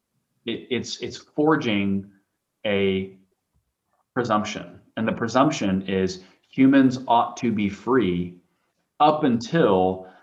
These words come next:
the government says we have to restrict your liberty at this certain line. And I, I like this because it means the burden is on the government for the government to prove when they ought to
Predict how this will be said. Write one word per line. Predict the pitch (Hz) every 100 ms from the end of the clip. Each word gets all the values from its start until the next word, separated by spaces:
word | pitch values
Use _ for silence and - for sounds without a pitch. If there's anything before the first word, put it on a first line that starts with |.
| -
the | 107
government | 104 110 107 90
says | - 101 98 92
we | 110
have | 98 - -
to |
restrict | 101 98 - 95 -
your | 92
liberty | 90 87 87 87 85 - _ _ _ _ _ 101
at | 90 - 113
this | 107 -
certain | 101 - 87
line. | 78 58 - - _ _ _ _ _ _ _ _ -
And |
I, | 113 120 117
I | 113
like | 113 123 151 -
this | - - - - _ _ -
because | 110 120
it | 117
means | 113 127 139 135 131
the | 110
burden | 98 117 143 139 127 127
is | 110
on | 107 107 107 98
the |
government | 95 120 120 131 95 85 - _ -
for |
the | 104
government | 98 104 101 101
to |
prove | 90 101 101
when | 98 95
they | 107 123
ought | 98 101 -
to | 101 90 87 87